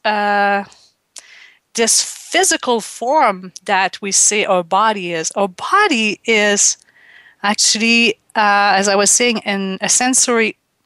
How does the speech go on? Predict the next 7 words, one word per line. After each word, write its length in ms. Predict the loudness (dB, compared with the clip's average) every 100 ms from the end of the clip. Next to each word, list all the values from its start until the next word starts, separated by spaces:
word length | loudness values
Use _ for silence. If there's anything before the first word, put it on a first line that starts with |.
| _ _ _ _ -4
organ, 540 | -2 -2 -2 -2 -4 -12 -10
and 540 | -6 -2 -2 -2 -2 -6 -2
it 260 | 0 0
is 220 | 0 0 -2 -2
space. 840 | 0 0 0 0 2 0 2 0 -4 _ -20 -20 _ _ _
It 320 | -4 -2 -2 0
is 260 | 0 0